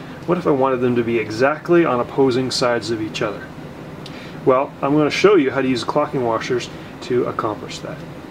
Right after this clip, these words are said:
Okay, a new invaluable tool for this is a strip of masking tape. So, strip of masking tape, and I'm going to make a, I guess I should make a straight edge.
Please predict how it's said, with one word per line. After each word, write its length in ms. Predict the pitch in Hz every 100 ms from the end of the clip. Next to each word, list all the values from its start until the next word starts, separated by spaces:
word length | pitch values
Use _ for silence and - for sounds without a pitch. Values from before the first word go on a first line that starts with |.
| - - -
Okay, 260 | 123 110
a 40 | 120
new 120 | 139
invaluable 540 | 147 135 131 131 120
tool 240 | - 143 139
for 100 | 147
this 260 | 156 -
is 120 | 113
a 60 | 113
strip 260 | - 127 -
of 120 | 107
masking 380 | 113 110 - 104
tape. 200 | 107 98 - - - - - - - - - - - - -
So, 340 | - - 123 -
strip 240 | - 160
of 60 | 139
masking 340 | 135 131 143
tape, 280 | 139 139 139 - - - - - -
and 120 | 123
I'm 140 | 139
going 240 | 127 127 123
to 240 | - 113
make 360 | 113 120 117 -
a, 380 | 131 113 110 - -
I 60 | 117
guess 220 | 135 151
I 20 |
should 220 | 123 110
make 180 | 117 117
a 60 | -
straight 360 | - 123 117
edge. 360 | 110 107 98